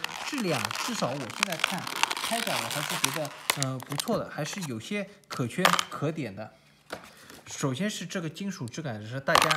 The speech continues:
听声音就知道，哎，这个是完全金属质感的。而且啊，大家可以看，它还特意做个轮毂，所以说这个车子是铁皮车，还是很，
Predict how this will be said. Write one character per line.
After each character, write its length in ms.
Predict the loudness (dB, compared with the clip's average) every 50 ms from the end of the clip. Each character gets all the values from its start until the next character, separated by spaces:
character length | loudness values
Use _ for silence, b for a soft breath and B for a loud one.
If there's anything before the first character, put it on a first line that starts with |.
| 2 -2 -4 -4
听 140 | -4 -2 -2
声 160 | 0 -2 -2
音 180 | -2 -2 -4
就 120 | -4 -6 -8
知 140 | -6 -6 -4
道， 200 | -4 -4 -4 -6
哎， 160 | -8 -8 -8 -8 B B B B
这 120 | -4 -2
个 60 | 0 2
是 140 | 2 2 2
完 180 | 2 0 0
全 140 | -2 -2 -4
金 160 | -4 -4 -4
属 140 | -6 -6 -8
质 160 | -10 -4 -2
感 200 | -2 -2 -2 -4
的。 120 | -8 -12 -14 -16 -20 B B B B B B B -2 0
而 100 | 0 0
且 220 | 0 0 -2 -4
啊， 100 | -4 -2 -2
大 80 | -4
家 160 | -2 -2 -2 -4
可 140 | -4 -6
以 60 | -8 -8
看， 200 | -8 -8 -10 -8 -8 -8 -8 -8 -10 -16 -18 -20 -20 -20 -20 -20 -18 -18 -18 -16 -16 -14 -14 -14 -14 -16 -20 -20 -20 -20 -20 -20 -20 -20 -20 -18 -16 -16 -16 B B B B B B B B B B B B B -16 -16 -16 B B B B B B B B B B B B -18 -18 -18 -18 -20 -20 -20 -20 -20 B B B B B B B -10 -8 -4
它 120 | 0 0
还 160 | 2 2 2 0
特 360 | -2 -4 -8 -4 -2 0 0
意 100 | 0 0
做 220 | -2 -2 -2 -2
个 120 | -2 -2 -2
轮 300 | 0 0 -2 -2 -2 -4
毂， 140 | -4 -6
所 160 | -4 -4 -4 -4
以 20 |
说 180 | -2 -4 -6 -6
这 140 | -6 -6
个 140 | -4 -4 -6
车 240 | -6 -4 -4 -4 -4
子 180 | -4 -6 -6 -6
是 160 | -6 -8 -8
铁 220 | -6 -4 -4 -4
皮 120 | -4 -6 -6
车， 140 | -4 -2
还 100 | -2 -2
是 120 | -2 -4 -6
很， 100 | -8